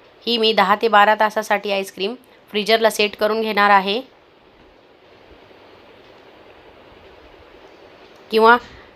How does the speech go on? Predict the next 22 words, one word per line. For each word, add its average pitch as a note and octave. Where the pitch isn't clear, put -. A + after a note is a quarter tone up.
रात्रभरही A3
तुम्ही A3
ही A3+
आईस्क्रीम G#3
फ्रीजमध्ये G#3
ठेवू G#3
शकता. G#3
अशा G#3+
पद्धतीने G#3+
माझी G3+
बारा G3
तासानंतर G#3
आईस्क्रीम G3
सेट G3+
झाली G3+
आहे. G#3
तुम्हाला G#3
मी G#3
ही G#3
स्कूप -
करून A3+
दाखवते. G3+